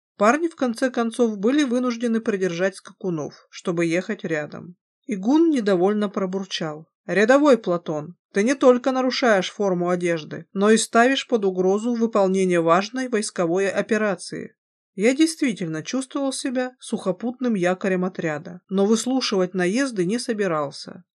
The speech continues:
Ведь они оба знали, какой из меня всадник, потому и решил немного поставить на место нетерпеливых спутников. "Я просто пытаюсь намекнуть,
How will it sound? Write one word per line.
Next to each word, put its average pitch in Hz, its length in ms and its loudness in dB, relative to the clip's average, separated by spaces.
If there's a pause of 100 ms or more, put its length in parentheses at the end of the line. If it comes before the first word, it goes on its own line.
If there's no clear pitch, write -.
Ведь 214 220 0
они 285 180 4
оба 190 320 4
знали, 160 560 -4
какой 175 360 -2
из 160 80 -4
меня 160 220 -2
всадник, 151 680 -10 (100)
потому 226 420 2
и 285 60 2
решил 294 380 0
немного 202 500 0
поставить 180 580 -2
на 170 120 0
место 220 500 -4
нетерпеливых 180 800 -4
спутников. - 640 -8 (440)
"Я 226 520 0
просто 247 400 0
пытаюсь 220 560 0
намекнуть, 190 800 -4